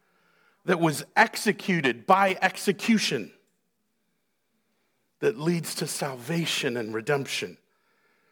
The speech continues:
for all of God's people. I have no better news for you than that God has made a way for his people to be in his presence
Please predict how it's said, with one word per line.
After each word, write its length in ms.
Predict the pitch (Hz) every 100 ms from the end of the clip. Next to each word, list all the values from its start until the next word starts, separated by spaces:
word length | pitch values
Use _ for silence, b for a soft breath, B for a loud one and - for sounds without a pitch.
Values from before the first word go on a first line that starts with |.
| _
for 180 | - 143
all 340 | 160 180 190
of 140 | 165
God's 340 | 185 175 160 -
people. 600 | - 165 - 104 78 _ b b b b b
I 60 | -
have 420 | - 185 170 160
no 220 | 180 185
better 340 | 156 170 165
news 360 | 151 147 135 -
for 200 | - 113
you 240 | 98 92 - _ _ _ _ _ _ _ _ _ _ -
than 160 | 151
that 200 | 151 -
God 300 | 147 156 165
has 260 | 156 139 -
made 320 | 139 143 139 -
a 80 | 120
way 440 | 139 147 151 143 b b _
for 180 | 143 104
his 180 | 101
people 600 | - - 170 - 160 147 B B _
to 100 | 107
be 300 | 117 165 160
in 80 | 117
his 240 | 107 -
presence 800 | - - 180 147 160 143 -